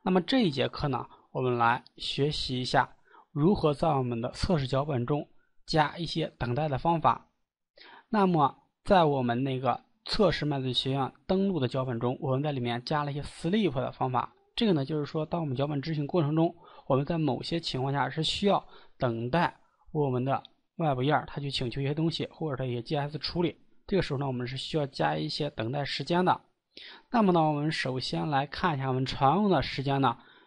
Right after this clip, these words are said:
基本上是使用 time 模块的 sleep 方法。那我们加这些 sleep 方法呢，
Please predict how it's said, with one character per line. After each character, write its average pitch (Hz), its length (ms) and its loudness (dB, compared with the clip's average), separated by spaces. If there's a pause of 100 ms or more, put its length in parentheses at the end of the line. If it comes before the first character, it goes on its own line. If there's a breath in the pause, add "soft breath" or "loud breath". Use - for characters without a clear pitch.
(120 loud breath)
基 220 180 2
本 175 160 4
上 123 220 -2
是 - 200 -4
使 127 440 -4
用 170 200 8 (720)
time 175 240 4
模 131 140 2
块 139 160 0
的 123 160 0
sleep 165 300 0
方 127 260 0
法。 113 240 2 (960 loud breath)
那 240 160 8
我 165 220 8
们 135 160 2
加 214 240 2
这 214 80 0
些 170 100 0
sleep 156 340 -2
方 160 200 0
法 131 80 0
呢， 120 240 -4